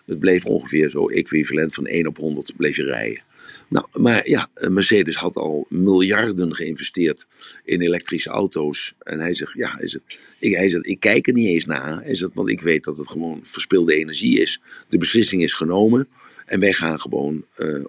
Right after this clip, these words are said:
op elektra." Terwijl B M W gaat op elektra en op waterstof.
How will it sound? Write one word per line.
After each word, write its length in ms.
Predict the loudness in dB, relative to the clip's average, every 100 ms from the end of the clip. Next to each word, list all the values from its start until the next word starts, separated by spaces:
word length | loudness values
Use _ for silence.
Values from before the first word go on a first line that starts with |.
| 0
op 240 | -2 0
elektra." 600 | -4 0 0 0 -2 -4 -10 _ _ -20 _
Terwijl 260 | -2 2 2
B 80 | 2
M 220 | 2 4
W 220 | 4 4
gaat 280 | 2 -6 -8
op 180 | -12 -12 -8
elektra 560 | -6 -6 -8 -10 -10
en 220 | -10 -8
op 120 | -6 -2
waterstof. 720 | -2 -2 -6 -4 -4 -4